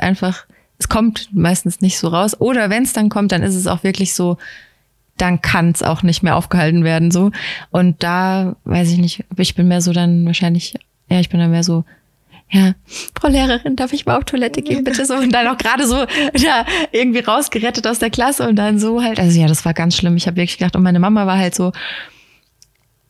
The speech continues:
ich hab im Bad gesessen und hab geweint und so. Es war so richtig schlimm. Und dann kam sie so und hat dann gemeint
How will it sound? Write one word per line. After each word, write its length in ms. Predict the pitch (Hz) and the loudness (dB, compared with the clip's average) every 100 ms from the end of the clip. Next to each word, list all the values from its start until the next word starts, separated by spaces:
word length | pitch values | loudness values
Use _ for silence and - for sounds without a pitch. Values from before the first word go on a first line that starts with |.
| _ - | _ -4
ich 120 | 185 | 0
hab 80 | 190 | 2
im 140 | 190 | 2
Bad 280 | 170 202 - | 2 -2 -2
gesessen 360 | 226 226 220 | 0 0 2
und 80 | 208 | 2
hab 120 | 196 | 2
geweint 480 | - 180 185 233 247 | 0 0 2 2 2
und 100 | 233 | 2
so. 200 | 233 233 | 0 0
Es 200 | 233 - | -2 -2
war 160 | 185 185 | -2 -2
so 100 | 185 | -2
richtig 300 | 202 - - | -4 -6 -8
schlimm. 220 | - 214 | 0 2
Und 60 | 208 | 4
dann 100 | 185 | 2
kam 240 | 202 214 | 0 0
sie 80 | 208 | 2
so 60 | |
und 80 | 208 | 0
hat 100 | 190 | 0
dann 140 | 190 185 | 0 2
gemeint 340 | 180 185 - | 2 0 -4